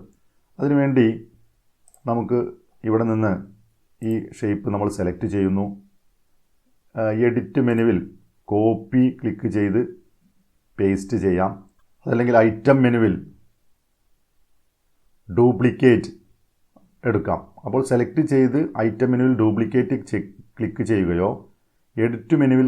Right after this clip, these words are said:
കോപ്പി ചെയ്ത് എഡിറ്റ് മെനുവിൽ തന്നെയുള്ള പേസ്റ്റ് ക്ലിക്ക് ചെയ്തോ നമുക്ക് ഇതിൻ്റെ ഡ്യൂപ്ലിക്കേറ്റ് എടുക്കാം. അപ്പോൾ ഞാനിവിടെ just ക്ലിക്ക് ചെയ്ത് കീബോർഡിലെ ഷോർട്ട് കട്ടായിട്ട് കൺട്രോൾ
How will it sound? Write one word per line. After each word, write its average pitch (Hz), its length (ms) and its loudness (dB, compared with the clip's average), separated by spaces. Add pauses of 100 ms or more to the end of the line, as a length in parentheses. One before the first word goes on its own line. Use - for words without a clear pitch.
(140)
കോപ്പി 107 400 -2 (100)
ചെയ്ത് 104 300 2 (480)
എഡിറ്റ് 139 320 0
മെനുവിൽ 131 360 2
തന്നെയുള്ള 113 420 0 (120)
പേസ്റ്റ് 104 380 -2
ക്ലിക്ക് 104 320 -4
ചെയ്തോ 95 260 0 (100)
നമുക്ക് 95 300 -4
ഇതിൻ്റെ 92 220 -2 (100)
ഡ്യൂപ്ലിക്കേറ്റ് 95 520 -2
എടുക്കാം. 95 260 -4 (480)
അപ്പോൾ - 160 -12
ഞാനിവിടെ 135 360 2
just - 220 -2 (120)
ക്ലിക്ക് 101 360 -4
ചെയ്ത് 104 260 2 (320)
കീബോർഡിലെ 113 500 2
ഷോർട്ട് 104 320 2
കട്ടായിട്ട് 101 480 2 (500)
കൺട്രോൾ 110 360 4